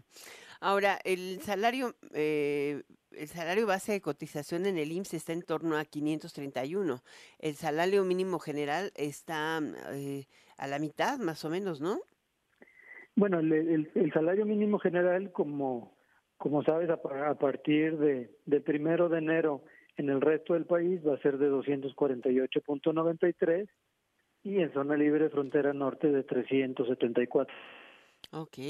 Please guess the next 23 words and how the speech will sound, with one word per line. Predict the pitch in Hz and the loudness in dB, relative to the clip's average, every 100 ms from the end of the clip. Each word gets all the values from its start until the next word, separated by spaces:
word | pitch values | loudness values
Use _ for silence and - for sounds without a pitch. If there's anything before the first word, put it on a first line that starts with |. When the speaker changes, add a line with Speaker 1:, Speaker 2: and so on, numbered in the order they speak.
| 190 180 | -8 -10
Speaker 1:
pues | 135 143 | -14 -14
es, | 143 143 | -14 -8
ahí | 143 | -6
lo | 175 156 | -4 -4
tiene | 160 151 | -2 -4
usted, | - 180 | -2 -2
es | 175 175 | -2 -2
la, | 175 160 - - - - | 0 0 -2 -14 -20 -10
es | - 202 | -2 2
la | 190 | 2
noticia | 175 170 202 226 190 | 2 -2 -2 2 2
del | 180 165 | 2 0
día, | 175 220 170 220 240 - | 0 2 4 4 -2 -4
operará | 143 160 147 147 165 | -4 -2 0 2 2
a | |
partir | 175 156 170 | 0 -4 -4
del | 165 175 | -4 -4
primero | 156 151 160 156 | -4 -4 -2 -2
de | 151 | -2
diciembre | 135 143 165 160 151 | -8 -6 -4 -2 -2
del | 135 | -4
próximo | 131 160 151 - 151 139 | -4 -6 -6 -8 -4 -2
año | 143 151 151 | 0 0 0